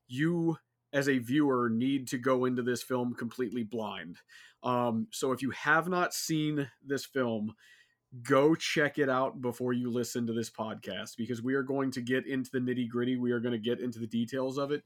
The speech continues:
and I don't wanna spoil anything for anybody, because the shock value of certain twists and turns within this movie are really what sell it or sold it for me, and I feel like I don't wanna deprive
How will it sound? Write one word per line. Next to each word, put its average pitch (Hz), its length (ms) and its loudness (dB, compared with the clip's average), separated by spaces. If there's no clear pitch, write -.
and 113 420 -2
I 135 100 0
don't 147 120 2
wanna 151 160 -2
spoil 135 640 0
anything 123 560 -2
for - 240 -10
anybody, 110 540 -6
because 139 460 2
the 135 120 -2
shock 185 460 2
value 113 520 2
of 120 340 0
certain 139 320 -2
twists - 380 -4
and 127 160 -4
turns 127 460 -4
within 127 240 -2
this 120 200 -2
movie 113 440 -2
are 156 160 6
really 190 240 4
what 156 220 2
sell 131 420 0
it 135 160 -2
or 127 240 0
sold 139 340 -2
it 135 160 0
for 123 220 -4
me, 123 380 0
and 131 140 0
I 127 80 4
feel 135 260 -2
like 120 340 0
I 139 120 4
don't 143 140 4
wanna 143 160 2
deprive 117 560 0